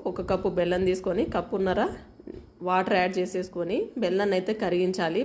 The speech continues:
పాకం రావాల్సిన అవసరం లేదు. ఓకే, ఇప్పుడు బెల్లాన్ని అయితే కరిగిస్తున్నాను.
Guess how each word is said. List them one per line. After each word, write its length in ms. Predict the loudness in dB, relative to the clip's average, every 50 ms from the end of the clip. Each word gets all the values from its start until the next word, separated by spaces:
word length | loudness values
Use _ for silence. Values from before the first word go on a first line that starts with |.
| 0 0 0
పాకం 280 | 0 2 0 0 0 0
రావాల్సిన 420 | 2 0 0 0 -2 -4 -2 -2 -2
అవసరం 280 | -2 -4 -4 -4 -4 -2 -2
లేదు. 220 | -2 0 2 2 2 2 0 -6 -14 -18 -20 -20 -20 -20 -20 -20 -20 -20 -20 -20 -20 -20 -20 _ -20 _ _ -10 -6
ఓకే, 180 | -2 0 0 0 0 -4 -8 -14 -20 -20 -20 -20 -20 -20 -20 -20 _ -10 -8 -8
ఇప్పుడు 200 | -4 0 0 0 2 2
బెల్లాన్ని 360 | 2 4 4 4 4 4 2
అయితే 160 | 2 0 -2 -2 -2
కరిగిస్తున్నాను. 640 | -2 -2 -2 -2 -4 -4 -4 -6 -4 -4 -2 -2